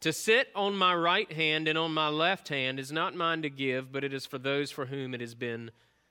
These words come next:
prepared. And when the ten heard it, they began to be greatly displeased with James and John. But Jesus called them to himself and said to them,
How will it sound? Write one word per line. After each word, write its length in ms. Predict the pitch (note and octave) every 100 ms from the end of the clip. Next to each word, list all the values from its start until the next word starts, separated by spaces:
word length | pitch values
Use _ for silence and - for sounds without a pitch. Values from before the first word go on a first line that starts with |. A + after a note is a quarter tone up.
| _ _
prepared. 640 | A#2 - C3 B2 A2 G2+ - _ _ _ _ _ _ _ _ _ _ _ _ _ _ _ _ _ -
And 140 | B2
when 140 | C3 C#3
the 60 |
ten 320 | B2 E3+ F3
heard 280 | C3+ A#2+ A#2
it, 100 | D#3+ _ _ _ _ _
they 180 | C#3 C3
began 360 | C3+ C3 C3+ C3+
to 60 |
be 160 | B2+ B2+
greatly 480 | B2+ B2+ C#3 C#3+ C3+
displeased 640 | C#3 - C3+ C3 B2+ A2+
with 160 | B2 A#2
James 400 | A#2+ A#2 A#2 A2+
and 160 | A2+
John. 440 | A2+ A#2+ A2+ G#2+ G2+ _ _ _ _
But 140 | B2+ A#2
Jesus 640 | C#3 F3+ F#3+ C#3 C3 C#3
called 400 | - D3+ E3 E3+
them 160 | F3 F3
to 180 | E3+ E3+
himself 540 | E3+ - B2+ A#2+ A2+
and 160 | A#2+ A#2+
said 400 | - D#3+ D#3+ -
to 120 | B2
them, 380 | A#2 A2 A2+